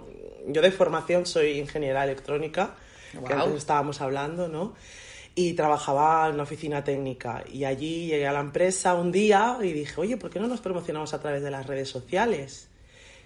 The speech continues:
Speaker 1: Y me dijeron, "Vale, te encargas tú". <laughs>
Speaker 2: Para ti el
Speaker 1: Dije,
Speaker 2: marrón.
Speaker 1: Exacto. Digo, "Bueno, vale". Y, mm,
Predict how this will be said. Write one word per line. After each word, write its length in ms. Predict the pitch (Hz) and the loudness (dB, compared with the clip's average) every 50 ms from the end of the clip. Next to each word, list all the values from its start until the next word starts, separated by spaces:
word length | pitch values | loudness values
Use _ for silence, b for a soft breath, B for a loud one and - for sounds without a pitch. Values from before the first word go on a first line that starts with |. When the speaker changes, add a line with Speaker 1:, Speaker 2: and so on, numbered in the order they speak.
| b b | b b
Speaker 1:
Y 100 | - 135 | -12 -10
me 80 | 131 127 | -8 -8
dijeron, 560 | 127 127 120 - 127 123 123 123 120 117 120 | -8 -10 -10 -10 -8 -8 -6 -6 -8 -6 -2
"Vale, 280 | 123 143 156 196 220 226 | 0 2 2 2 2 0
te 160 | 226 - 165 | 0 0 0
encargas 420 | 147 139 135 139 131 131 127 - - | 0 0 0 -2 -4 -4 -6 -4 -2
tú". 160 | 185 - - | -4 -2 -2
<laughs> 1400 | - 131 - 285 269 - - 330 - - - 311 311 - 320 339 - - 339 349 - - - 349 - - - - - | -2 4 8 8 8 10 10 8 8 10 8 6 6 6 2 -2 0 0 0 0 0 -2 -6 -6 -6 -8 -2 4 8
Speaker 2:
Para 260 | 226 208 196 185 185 | 10 10 10 10 10
ti 160 | 220 233 233 | 10 10 10
el 80 | 226 233 | 10 12
Speaker 1:
Dije, 20 | |
Speaker 2:
marrón. 420 | 233 208 196 185 175 160 156 156 147 | 12 12 12 12 10 8 6 6 6
Speaker 1:
Exacto. 500 | 202 - - 185 170 165 - - - - - B B B B B B | 6 6 8 6 4 4 2 -4 -6 -6 -8 B B B B B B
Digo, 200 | 170 170 165 156 | -4 -4 -2 0
"Bueno, 200 | 160 226 240 233 | 0 0 0 0
vale". 220 | 214 220 214 202 202 - b b b b b b b b b b - | 0 -2 -2 -4 -4 -8 b b b b b b b b b b 0
Y, 400 | - 208 202 196 190 185 180 175 | 4 6 6 6 6 6 4 2
mm, 720 | 175 170 160 160 156 151 147 147 143 135 135 131 127 123 | 0 0 -2 -4 -4 -4 -4 -4 -4 -4 -6 -6 -8 -10